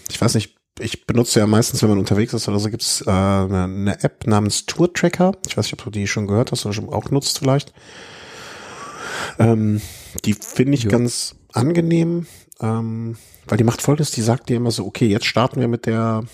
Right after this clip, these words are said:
Speaker 1: äh, Berichterstattung, jetzt, äh, ist es noch so weit, jetzt ist es noch so“, also die meldet sich auch mal so zwischendurch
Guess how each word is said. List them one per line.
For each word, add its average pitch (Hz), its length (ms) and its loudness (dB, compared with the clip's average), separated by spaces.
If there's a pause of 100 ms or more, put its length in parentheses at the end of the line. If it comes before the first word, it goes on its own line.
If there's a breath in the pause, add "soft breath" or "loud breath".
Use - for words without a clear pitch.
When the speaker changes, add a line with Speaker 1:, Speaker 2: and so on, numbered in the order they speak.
(1000 loud breath)
Speaker 1:
äh, 110 200 2
Berichterstattung, 104 920 2
jetzt, - 460 -4
äh, 92 260 0
ist 95 120 -4
es - 280 -6
noch 92 120 -4
so 120 220 -2
weit, 113 280 2
jetzt 98 140 -4
ist 101 120 -6
es 101 120 -8
noch 92 120 -6
so“, 110 220 -6
also 110 180 -4
die 107 80 -4
meldet 120 260 4
sich 127 140 -2
auch 104 80 -2
mal 107 120 4
so 104 100 -2
zwischendurch 113 640 -2